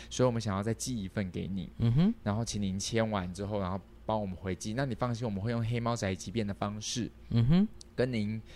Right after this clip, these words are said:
Speaker 1: 跟您约，所以黑猫宅急便会现场跟你签完之后，他就带走了，你知道有这种吗？
Speaker 2: 嗯，好像是。
Speaker 1: 对，就是他把合约拿来。
Speaker 2: 对，就是委托代办的意思啦。
Speaker 1: 对，对，对，对，对，比较像是这个。他就说：“那请问一下您，呃，明天有方便吗？”我说：“哎，我明天整天都不在。”哎，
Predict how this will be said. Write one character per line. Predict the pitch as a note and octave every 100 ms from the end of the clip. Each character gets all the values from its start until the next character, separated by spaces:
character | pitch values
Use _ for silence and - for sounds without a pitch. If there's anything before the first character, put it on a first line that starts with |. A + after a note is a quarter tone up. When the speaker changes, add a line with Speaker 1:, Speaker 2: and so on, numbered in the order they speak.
| - -
Speaker 1:
跟 | B2
您 | B2+ A2+ A2+
约， | A#2+ A#2+ A#2+ -
所 | - B2+
以 |
黑 | A#2+
猫 | B2+
宅 | A#2+ A2
急 | G#2+
便 | A#2
会 | A#2+
现 | A#2+ C#3+
场 | G2 F2+
跟 | A2+
你 | G#2
签 | F2+ - A2+
完 | G2+
之 | G2+
后， |
他 | G2
就 | G#2 G#2 - - - - -
带 | B2
走 | G2 D#2+ D#2
了， | - -
你 | A#2
知 | A#2+
道 | C#3+
有 |
这 | A2 A#2
种 | G#2
吗？ | F2 E2+ F#2
Speaker 2:
嗯， | -
好 | A2+
像 | C#3 C#3
是。 | - C3 - -
Speaker 1:
对， | A#2
就 | A#2
是 | C#3
他 | C3 B2+
把 | A#2
合 | F#2 F#2+
约 | G#2
拿 |
来。 | -
Speaker 2:
对， |
就 | D3+
是 | E3+ C#3+
委 | G#2+
托 | F#2 A#2+ A#2+
代 | C3 A#2
办 | A#2+ G#2+
的 | G2+
意 | G2+
思 | G#2+ C3+
啦。 |
Speaker 1:
对， | B2+
对， | B2 B2+
对， | A#2+
对， | A2+
对， | A2
比 | G#2+
较 | A2+
像 | A#2+ A#2+
是 | A2+
这 | G#2+
个。 | F#2+ - - -
他 | -
就 | A3+
说 | A3+ A#3
：“那 | A#3
请 | B2
问 | C#3
一 | D3+
下 | D#3+
您， | D3 A#2+ A#2+ B2 B2+ B2 -
呃， | A2
明 | A2 A#2+ C#3
天 | D#3+
有 | D3+
方 | A2 A#2
便 | A#2+ A2+
吗？” | G2+
我 | F#2+
说 | D3 D#3
：“哎， | F#3+
我 | G3
明 | A2+ G#2+
天 | C3+
整 | C3 G2
天 | G#2
都 | A2
不 | G2
在。” | F2+ -
哎， | D2